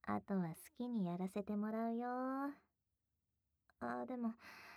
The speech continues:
できるだけ射精は我慢してくれると助かるかな。って言っても、なんか私の方が先に行っちゃう気がするけどね。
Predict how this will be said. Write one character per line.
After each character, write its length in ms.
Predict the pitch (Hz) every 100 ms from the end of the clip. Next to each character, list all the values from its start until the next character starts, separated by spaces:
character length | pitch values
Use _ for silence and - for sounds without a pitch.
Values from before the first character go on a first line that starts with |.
| - - _ _ 190
で 100 | 185
き 160 | -
る 120 | 233 240
だ 120 | 240
け 140 | 233
射 160 | 233 202
精 220 | - 254
は 100 | 254
我 40 | 254
慢 340 | 285 302 196
し 80 | 185
て 120 | 190
く 120 | 190
れ 100 | 190
る 120 | 190
と 80 | 190
助 160 | 175 185 -
か 120 | 220
る 60 | 202
か 80 | -
な。 40 |
っ 120 | - - - - _ _ _ _ _ _ _
て 80 | -
言 80 | 233
っ 40 | 233
て 180 | 226
も、 140 | 220 - - - - - - _ _ -
な 160 | 185
ん 40 | 196
か 120 | 160
私 400 | 156 185 196 208
の 100 | 220
方 160 | 240
が 100 | 226 165
先 280 | 170 170 202
に 140 | 214
行 80 | 220
っ 40 |
ち 120 | -
ゃ 60 | 226
う 40 |
気 160 | 226 226
が 120 | 220
す 120 | -
る 120 | 240 240
け 100 | 226
ど 120 | 185
ね。 180 | 233